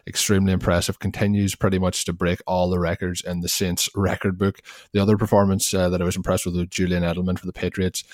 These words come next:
Nine receptions for him, a hundred and fifty-one yards.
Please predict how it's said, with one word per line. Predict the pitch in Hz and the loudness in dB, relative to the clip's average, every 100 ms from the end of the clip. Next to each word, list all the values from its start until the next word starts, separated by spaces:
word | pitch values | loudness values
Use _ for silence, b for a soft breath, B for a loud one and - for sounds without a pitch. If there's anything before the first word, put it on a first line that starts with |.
| B B | B B
Nine | 92 90 90 92 | -2 0 0 -2
receptions | 98 92 - 87 - | -2 -2 -2 -2 -6
for | - | -6
him, | 87 92 | -2 0
a | |
hundred | 87 90 85 | 0 -2 -4
and | - | -6
fifty-one | 92 - 90 90 90 | -8 -4 -2 -2 -2
yards. | 95 92 95 | 0 0 -2